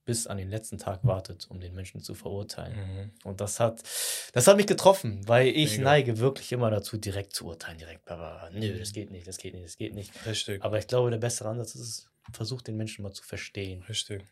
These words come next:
Speaker 1: Wirklich. Und dann ist man wirklich meistens dazu geneigt, zu sagen, „Okay“, weil es gibt noch ein berühmtes Zitat, äh, nicht berühmt, aber es gibt auch immer, ähm, da sagt man,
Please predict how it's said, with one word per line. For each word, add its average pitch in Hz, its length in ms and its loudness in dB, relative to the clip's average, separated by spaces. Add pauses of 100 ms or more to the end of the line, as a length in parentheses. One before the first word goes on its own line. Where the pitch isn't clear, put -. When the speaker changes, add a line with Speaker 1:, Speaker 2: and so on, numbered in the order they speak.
(100)
Speaker 1:
Wirklich. 101 440 -10
Und 101 160 -10
dann 101 320 -6 (880)
ist 165 300 4
man 139 280 6 (180)
wirklich 127 600 0
meistens 107 460 -4
dazu 104 320 -8
geneigt, 95 600 -8
zu - 140 -14
sagen, 92 400 -12 (220)
„Okay“, 95 460 -8 (120)
weil 98 160 -4
es 92 120 -8
gibt 107 180 -12
noch 113 240 -8
ein 110 300 -8
berühmtes 120 400 -8
Zitat, - 440 -2
äh, 92 60 -10 (160)
nicht - 160 -18
berühmt, 123 360 -6
aber 98 180 -6
es 92 180 -10
gibt 98 160 -10
auch 101 160 -4
immer, 101 240 -6 (520)
ähm, 98 460 -2 (100)
da - 80 -8
sagt 104 180 0
man, 101 260 -4